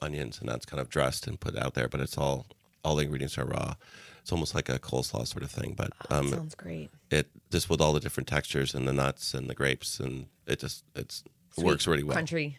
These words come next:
Speaker 1: Yeah.
Speaker 2: savory, everything.
Speaker 1: Absolutely, yeah. But I
Speaker 2: Yeah.
Speaker 1: think the, the one thing that we talked about as well was, you know,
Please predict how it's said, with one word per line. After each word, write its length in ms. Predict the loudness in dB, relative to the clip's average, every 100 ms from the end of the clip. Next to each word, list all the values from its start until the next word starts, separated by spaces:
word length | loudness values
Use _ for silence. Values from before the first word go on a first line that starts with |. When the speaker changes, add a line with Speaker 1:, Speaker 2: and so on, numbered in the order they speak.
| 0
Speaker 1:
Yeah. 160 | 4 4
Speaker 2:
savory, 360 | 4 -2 -4 -4
everything. 360 | -2 -2 -2 0
Speaker 1:
Absolutely, 560 | 0 0 -2 -2 -2 -2
yeah. 180 | -2 -4 4
But 160 | 4
I 60 | 6
Speaker 2:
Yeah. 40 | 6
Speaker 1:
think 220 | 4 6
the, 240 | 6 6 2 -16 -18 -20 -20 -20 0
the 80 | 6
one 120 | 8
thing 120 | 8 6
that 80 |
we 80 | 6
talked 260 | 4 2 6
about 180 | 6 6
as 140 | 8
well 240 | 10 10 6
was, 300 | 2 -2 0
you 60 |
know, 260 | 4 4 2